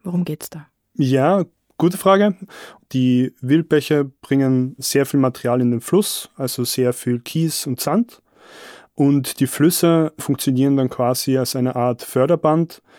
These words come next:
Speaker 2: die dieses Material durch das Land bis hin zum Meer transportieren. Und wenn ich jetzt natürlich ein Flusskraftwerk baue, dann unterbreche ich dieses Förderband. Einerseits verringern sich durch das Kraftwerk flussauf die Fließgeschwindigkeiten, was dazu führt, dass, äh, sehr viel Material sich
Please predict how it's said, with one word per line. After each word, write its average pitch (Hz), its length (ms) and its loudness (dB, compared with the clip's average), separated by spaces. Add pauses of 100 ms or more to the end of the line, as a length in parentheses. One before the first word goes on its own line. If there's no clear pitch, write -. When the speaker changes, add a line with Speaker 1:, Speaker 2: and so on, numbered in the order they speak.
(140)
Speaker 2:
die 139 80 -6
dieses 135 300 -2
Material 131 800 0 (100)
durch - 160 -6
das 123 160 -4
Land 131 300 -2
bis 127 140 -2
hin 123 120 -2
zum 117 160 -4
Meer 110 180 -6
transportieren. - 680 -14 (580)
Und 127 280 0
wenn 135 120 4
ich 139 140 0
jetzt 147 180 0
natürlich 135 460 0
ein 120 80 -6
Flusskraftwerk - 680 -2
baue, 165 440 2 (340)
dann 135 320 2
unterbreche 131 560 0
ich - 300 -10
dieses 127 300 -6
Förderband. 156 680 0 (640)
Einerseits 135 420 0
verringern 139 280 2
sich 131 200 -6
durch 135 160 -2
das - 240 -6
Kraftwerk 139 640 -2 (400)
flussauf 135 720 -2 (140)
die 127 420 2
Fließgeschwindigkeiten, 160 1040 -2
was 127 140 -4
dazu 131 200 -4
führt, - 520 -4
dass, - 300 -4
äh, 123 240 -2
sehr 131 180 -2
viel 127 160 -2
Material 123 500 -2
sich - 340 -8